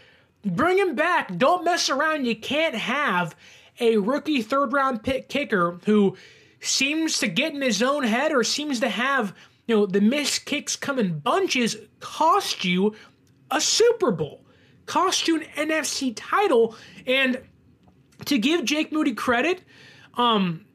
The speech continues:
it was his first mix, missed extra point of the season,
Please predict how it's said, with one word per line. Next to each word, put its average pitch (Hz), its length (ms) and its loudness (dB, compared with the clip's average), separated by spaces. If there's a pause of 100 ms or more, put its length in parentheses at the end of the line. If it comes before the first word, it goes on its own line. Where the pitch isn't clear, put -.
(340)
it 320 200 -2
was 247 340 2
his 269 240 0
first 269 480 -2
mix, 208 480 2
missed 233 480 2
extra 247 420 -4
point 240 400 -2
of 220 200 -2
the 165 80 -4
season, 233 640 0